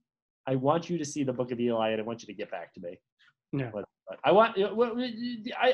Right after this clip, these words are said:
Speaker 1: I, I think, 'cause the thing I was thinking, I was just like, I was just like, this, I, well, because that's the thing, there's that one, uh, new Christian movie that I know they covered on Chapo, uh, Assassin thirty-three A D, which I looked into
Speaker 2: That
Speaker 1: and
Speaker 2: legit-,
Speaker 1: actually
Speaker 2: that,
Speaker 1: Yeah.
Speaker 2: just based on their description, I kinda wanted to see it.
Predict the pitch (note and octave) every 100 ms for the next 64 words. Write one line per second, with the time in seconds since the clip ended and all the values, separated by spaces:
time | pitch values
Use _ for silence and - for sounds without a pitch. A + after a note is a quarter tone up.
0 | - B3 A3 A#3 A#3+ B3+ - - E4 D#4+
1 | D#4+ C#4+ C4 C#4 C4 G#3+ F#3+ G#3 G#3 F#3
2 | - D#3+ F3 F3 - _ - G3+ F4+ -
3 | - _ _ _ - - - _ _ -
4 | A#3+ B3 C4 B3+ C#4 B3 A#3+ A#3+ A#3+ A#3
5 | G3 A#3+ D4+ D4 C#4 C4 - _ _ _
6 | - D#3 D#3+ - F#3+ A#3+ A#3 B3+ B3+ F3+
7 | D#3+ C#3 C3+ C#3 C#3+ E3 D#3 D#3+ D3 C3+
8 | D3 D3 D3 C3 A#2+ _ _ - A#2 A#2+
9 | - - D#3+ D#3+ D#3 F3 E3 D#3+ D3 D#3+
10 | D3+ C3+ C3 D3+ F#3+ G#3+ _ _ - D#3
11 | E3+ E3+ - - F#3+ D#4+ C4 C4 A#3 G#3+
12 | F3 F3 A3 - F4+ _ _ _ _ _
13 | _ _ _ _ - D#3+ C#3+ A#2+ G3+ G3
14 | D#3 A3 A3+ G3 F#3 F3 - F3 F#3+ F3
15 | D3 - D#3+ D#3+ D#3 D3+ C3+ C3+ C#3+ A#2